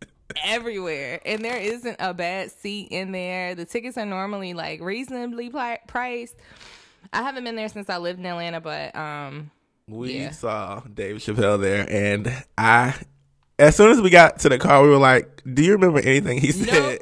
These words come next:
Speaker 2: <laughs>
Speaker 1: But it was funny. I got my
Speaker 2: We didn't know it
Speaker 1: life.
Speaker 2: was funny.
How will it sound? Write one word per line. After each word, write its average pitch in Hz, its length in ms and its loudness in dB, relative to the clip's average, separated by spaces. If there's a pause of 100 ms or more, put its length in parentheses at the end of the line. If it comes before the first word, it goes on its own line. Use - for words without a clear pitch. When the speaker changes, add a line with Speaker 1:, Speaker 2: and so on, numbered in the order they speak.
(120)
Speaker 2:
<laughs> - 640 -8
Speaker 1:
But 269 180 -6
it 359 200 -10
was 370 100 -10
funny. 605 300 -12 (1080)
I 285 140 -10
got 277 220 -10
my 247 160 -2
Speaker 2:
We 202 100 2
didn't 294 220 -2
know - 120 -2
it 147 60 -2
Speaker 1:
life. - 40 -4
Speaker 2:
was 135 100 -10
funny. 139 300 -10